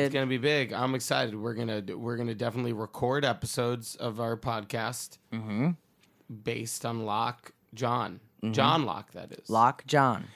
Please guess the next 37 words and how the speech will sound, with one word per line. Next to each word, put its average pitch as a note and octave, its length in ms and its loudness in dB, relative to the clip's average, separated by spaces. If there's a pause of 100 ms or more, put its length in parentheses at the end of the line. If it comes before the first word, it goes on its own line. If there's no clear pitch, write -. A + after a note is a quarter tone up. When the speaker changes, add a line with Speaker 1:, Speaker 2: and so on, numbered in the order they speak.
Speaker 1:
Here's F3+ 300 0
a - 20 -2
question. A#2 360 -2
Speaker 2:
You G#3+ 80 8
ever, G3+ 60 -2
you G#3 120 6
think G#3 200 4
Lock F3+ 320 8
John F#3 320 8
ever E3 220 8
gets E3 300 4
Lockjaw? E3+ 580 8
<laughs> C3+ 380 -4 (800)
Speaker 1:
Yeah. F3 300 -2 (600)
Speaker 2:
Oh. F#2 200 -4 (1600)
I C3 100 2
have, B2 180 0 (280)
I C3 120 0
have B2 220 -2
a A2 380 -2 (160)
interest B2+ 340 -2
Speaker 1:
I B2+ 40 -8
have - 60 -8
a - 40 -4
Speaker 2:
in A2 60 0
Speaker 1:
que- - 60 -4
Speaker 2:
hearing A2+ 260 2
a G2 40 -4
question F#2+ 500 -6 (380)
Speaker 1:
Oh, C3+ 120 -4
Speaker 2:
from F#2 120 -10
you. F#2 60 -6
Speaker 1:
um, A#2+ 320 -4 (600)
so - 140 -2
here's C#3+ 300 2
my A#2+ 140 4
question. G#2+ 580 0